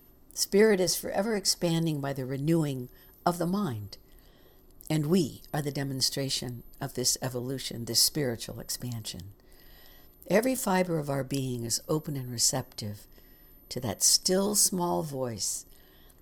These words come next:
that is perfectly guiding and directing our every thought, action, and deed. This power fills us with right ideas that are always motivated by love,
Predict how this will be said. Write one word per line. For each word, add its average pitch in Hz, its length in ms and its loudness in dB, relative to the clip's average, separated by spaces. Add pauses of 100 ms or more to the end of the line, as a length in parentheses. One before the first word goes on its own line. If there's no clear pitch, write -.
that 127 100 0
is 123 100 2
perfectly 147 520 0
guiding 147 440 2
and 131 100 -4
directing 131 640 -6
our - 220 -2
every 123 240 -2
thought, 180 500 0
action, 190 640 -2 (520)
and 127 220 -4
deed. 110 380 -10 (920)
This 156 160 -2
power 190 360 6
fills 170 400 2
us 143 160 -2
with 143 220 -8
right 139 240 2
ideas 151 680 2 (920)
that 143 120 0
are 143 160 0
always 202 380 4
motivated 139 580 0
by 120 140 -4
love, 156 520 2